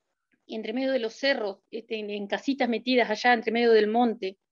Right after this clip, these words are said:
eh, a veces, eh, uno le da a pensar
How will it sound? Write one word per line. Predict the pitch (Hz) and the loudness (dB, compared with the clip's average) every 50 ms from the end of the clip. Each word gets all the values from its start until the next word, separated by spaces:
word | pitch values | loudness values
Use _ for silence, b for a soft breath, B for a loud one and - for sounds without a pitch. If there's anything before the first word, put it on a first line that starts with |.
| _ _ _ _ _ _ _ _ _ _ _ _ _ _ _ - | _ _ _ _ _ _ _ _ _ _ _ _ _ _ _ -2
eh, | - 226 233 226 | 2 4 6 6
a | 233 | 6
veces, | 240 277 269 277 302 285 269 - | 6 4 2 2 0 -2 -2 -4
eh, | 240 247 247 233 226 220 | -4 -2 0 2 2 2
uno | 226 254 269 277 269 | 2 0 -2 -2 0
le | 262 254 | 0 2
da | 262 277 | 2 0
a | 277 277 | 0 -2
pensar | 254 247 240 - 254 262 254 240 208 190 - | -4 -6 -6 -6 -4 -2 -2 -2 -2 -6 -18